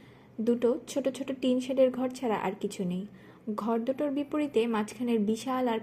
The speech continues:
পরিষ্কার উঠোনের পর বাঁশ কাঠ দিয়ে বানানো একটি টয়লেট। বাড়ির চারপাশে বড় বড় গাছ ছাড়া ঝোপঝাড়ও রয়েছে প্রচুর, যেন সুরক্ষিত প্রাচীর ওগুলো। ঝিঝি পোকা ডেকে যাচ্ছে বেশ জোরে সোরে। মাস্টার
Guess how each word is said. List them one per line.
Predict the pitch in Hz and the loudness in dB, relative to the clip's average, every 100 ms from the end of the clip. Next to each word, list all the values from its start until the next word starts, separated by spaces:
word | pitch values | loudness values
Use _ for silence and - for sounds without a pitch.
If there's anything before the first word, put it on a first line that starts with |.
| 240 | 0
পরিষ্কার | 233 233 277 262 | 0 0 -2 -2
উঠোনের | 240 269 269 - | -2 -2 -6 -4
পর | 214 208 269 - - - | -2 -2 -4 -12 -14 -6
বাঁশ | 196 202 226 247 - | 2 4 2 -2 -6
কাঠ | 214 202 220 | -2 -2 -2
দিয়ে | - 247 262 | -2 0 0
বানানো | 220 208 208 214 | 0 2 2 0
একটি | 214 247 | -2 -6
টয়লেট। | 226 180 170 175 - - - - - | -2 -2 -2 -6 -12 -20 -20 -20 -6
বাড়ির | 208 226 262 269 | 0 2 2 0
চারপাশে | 294 285 294 262 240 | -2 -2 -4 -4 0
বড় | 233 208 208 | 2 4 4
বড় | 214 220 220 | 2 2 2
গাছ | 208 208 208 | 0 -2 -4
ছাড়া | 269 247 277 | -4 -2 -2
ঝোপঝাড়ও | - 220 202 - 214 202 | -2 -2 -2 -2 0 2
রয়েছে | 180 175 180 180 | 2 -2 -4 -8
প্রচুর, | 160 175 185 208 - - - 214 | -8 -8 -10 -12 -18 -20 -10 2
যেন | 202 214 | 2 2
সুরক্ষিত | 220 247 240 240 247 247 | 0 0 0 0 -6 -6
প্রাচীর | 311 - 208 214 196 | -4 0 0 0 0
ওগুলো। | 180 185 190 202 - 202 | 0 0 -4 -6 -6 -6
ঝিঝি | - 233 240 | 0 0 0
পোকা | 254 294 285 | -2 -2 2
ডেকে | 247 254 | 2 2
যাচ্ছে | 254 240 - 220 | 0 -2 -4 -2
বেশ | 226 208 208 240 240 | -2 2 2 2 -2
জোরে | 190 175 | -8 -6
সোরে। | - 208 208 - - - - | -8 -10 -12 -18 -20 -14 -4
মাস্টার | 226 220 226 - 269 262 | 0 0 -2 -4 -2 -2